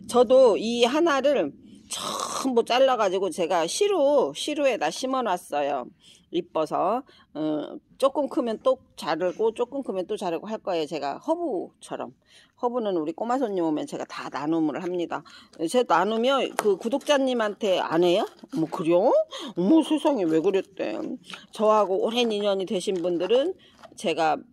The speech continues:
어떤 선물 주겠습니다, 어떻게 깎아드리겠습니다 하지 않아도 그냥 모두 선물 다 드리고 모두 다 챙겨드립니다. 자, 멀로 샤넬 안 했어요?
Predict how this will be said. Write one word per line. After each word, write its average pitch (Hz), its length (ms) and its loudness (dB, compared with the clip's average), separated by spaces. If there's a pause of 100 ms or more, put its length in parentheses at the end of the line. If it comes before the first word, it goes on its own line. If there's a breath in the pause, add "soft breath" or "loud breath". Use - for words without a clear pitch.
(180)
어떤 294 360 0
선물 311 340 4
주겠습니다, 247 720 0
어떻게 - 580 -4
깎아드리겠습니다 202 1040 0
하지 226 320 -4
않아도 185 540 -2 (560 loud breath)
그냥 196 500 -2 (480)
모두 202 520 2
선물 240 420 -2
다 180 160 0
드리고 185 600 -2
모두 170 440 -2
다 208 300 -2
챙겨드립니다. 202 1080 -2
자, 170 160 0
멀로 240 280 4
샤넬 180 380 0 (400)
안 160 240 -6
했어요? 156 520 -4